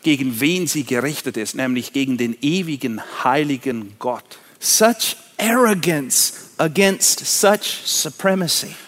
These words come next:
Speaker 1: Was für eine Arroganz zu sündigen gegen jemand, der so viel höher ist als wir.
Speaker 2: Let me give you an illustration.
Speaker 1: Hier wiederum ein Beispiel.
Speaker 2: Here is God.
Speaker 1: Hier ist Gott.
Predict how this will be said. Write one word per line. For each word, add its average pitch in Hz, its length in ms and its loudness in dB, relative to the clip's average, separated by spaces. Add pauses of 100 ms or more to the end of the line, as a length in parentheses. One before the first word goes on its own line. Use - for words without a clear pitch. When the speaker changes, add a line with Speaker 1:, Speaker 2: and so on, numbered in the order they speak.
Speaker 1:
Was 180 320 4
für 220 240 2
eine 180 320 2
Arroganz 160 840 2
zu 170 180 0
sündigen 190 680 2
gegen 156 280 4
jemand, 185 360 0
der 160 160 2
so - 340 -2
viel 226 320 -6 (280)
höher 202 300 2
ist 147 260 -4
als 139 260 -6
wir. 143 280 -6 (220)
Speaker 2:
Let 156 80 -6
me 180 80 -2
give 180 140 0
you 175 60 0
an 160 80 0
illustration. 143 560 -4 (260)
Speaker 1:
Hier 175 180 0
wiederum 170 260 2
ein 139 60 -2
Beispiel. 135 480 0 (200)
Speaker 2:
Here 175 200 4
is 180 160 0
God. 143 340 4 (320)
Speaker 1:
Hier 151 160 -2
ist - 100 -4
Gott. 127 220 0